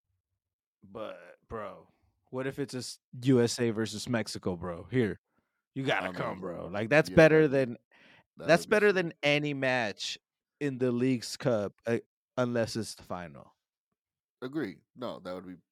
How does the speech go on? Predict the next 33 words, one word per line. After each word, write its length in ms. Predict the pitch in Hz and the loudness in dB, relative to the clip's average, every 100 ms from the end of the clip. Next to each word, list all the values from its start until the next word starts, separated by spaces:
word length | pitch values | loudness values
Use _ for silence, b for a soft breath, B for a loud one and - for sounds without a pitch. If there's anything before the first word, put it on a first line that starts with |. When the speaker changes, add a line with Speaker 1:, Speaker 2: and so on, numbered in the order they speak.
| _ _ 87 | _ _ -12
Speaker 2:
badass. 580 | 92 95 98 - _ _ _ _ _ _ _ - | -10 -10 -12 -16 _ _ _ _ _ _ _ -20
Speaker 1:
You 80 | 104 | -18
know? 300 | 95 95 101 _ _ _ _ _ - | -16 -18 -20 _ _ _ _ _ -8
Speaker 2:
Yeah, 140 | 120 | -6
I 40 | 156 | -6
mean, 80 | - - | -10 -8
we'll 180 | 165 208 | -4 -2
have 60 | |
Speaker 1:
SoFi, 260 | 214 151 117 | 0 0 0
Speaker 2:
to 60 | 113 | -6
see 160 | - 160 | -4 0
what 120 | 170 | 2
Speaker 1:
SoFi 160 | 160 170 | 2 2
has 280 | 143 147 160 | 0 -2 -6
some 160 | 143 | -10
too. 260 | - 196 147 _ _ _ _ _ _ _ _ | -6 -8 -8 _ _ _ _ _ _ _ _
Speaker 2:
Well, 100 | 101 | -16
SoFi 320 | 101 131 139 123 | -10 -10 -6 -8
is 160 | 104 | -8
the 80 | 92 | -12
final. 440 | - 110 98 76 _ _ _ _ _ _ _ _ | -14 -14 -14 -18 _ _ _ _ _ _ _ _
It's, 240 | - - - | -20 -20 -14
I 100 | 92 | -14
saw 340 | 101 87 80 | -10 -12 -12
Speaker 1:
Mm. 120 | 85 87 _ _ - | -16 -20 _ _ -18
Speaker 2:
on 100 | 90 | -18
the 80 | 85 | -16
sixteenth 640 | - 90 - 95 78 - | -18 -20 -20 -20 -20 -20
of 80 | 85 | -18
Speaker 1:
What 60 | |
Speaker 2:
July. 320 | 87 87 104 104 | -14 -10 -10 -12
Speaker 1:
if 180 | 101 | -14
it's, 300 | 110 107 104 | -14 -14 -16